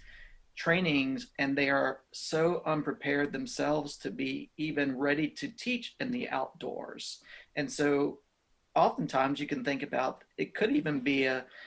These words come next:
an issue, not only with the teacher being disconnected from nature, but also just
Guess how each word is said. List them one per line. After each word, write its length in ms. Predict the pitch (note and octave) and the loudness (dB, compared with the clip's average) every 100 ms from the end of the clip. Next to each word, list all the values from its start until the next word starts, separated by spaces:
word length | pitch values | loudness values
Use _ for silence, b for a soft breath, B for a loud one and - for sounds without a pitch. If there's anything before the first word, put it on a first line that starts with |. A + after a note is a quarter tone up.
| B B B B - | B B B B 0
an 140 | E3 E3 | 2 4
issue, 440 | D#3+ - D3+ D3+ | 2 2 2 2
not 220 | D3+ D3+ | 2 4
only 180 | D#3 F#3 | 4 4
with 120 | F#3 | 2
the 80 | D3+ | 0
teacher 320 | C#3+ D3 D3 | -2 -2 0
being 240 | C#3+ C#3+ C#3 | 0 0 0
disconnected 680 | D3 - - C3 B2+ D#3+ | 0 -2 -4 -4 -4 -8
from 160 | C3 B2+ | -8 -2
nature, 400 | C#3+ D3 - B2+ | 0 0 -2 -6
but 260 | - C3 - | -6 -8 -2
also 600 | C3+ D3 D3 - C3 B2 B2 | 2 2 0 -2 -2 -2 -4
just 440 | C#3 B2+ - - | -6 -6 -8 -14